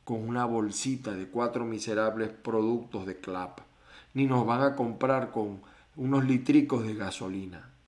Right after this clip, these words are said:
tanto del gobierno de Internet como del régimen. Nos, o sea, el que está fuera va a votar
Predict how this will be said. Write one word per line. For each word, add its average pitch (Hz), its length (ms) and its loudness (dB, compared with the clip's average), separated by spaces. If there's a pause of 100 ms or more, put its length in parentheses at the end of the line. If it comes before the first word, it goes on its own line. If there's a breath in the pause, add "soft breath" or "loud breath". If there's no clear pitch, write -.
(160)
tanto 135 640 8 (340 loud breath)
del 139 680 8
gobierno 147 600 10
de 196 60 8
Internet 170 600 2
como 151 300 2
del 110 600 0
régimen. 101 480 -2 (1160)
Nos, 104 260 -4 (100)
o 107 140 0
sea, 123 180 2
el 110 120 0
que 110 100 -2
está 269 220 2
fuera 180 520 2 (360 loud breath)
va 127 240 6
a 160 40 10
votar 170 800 4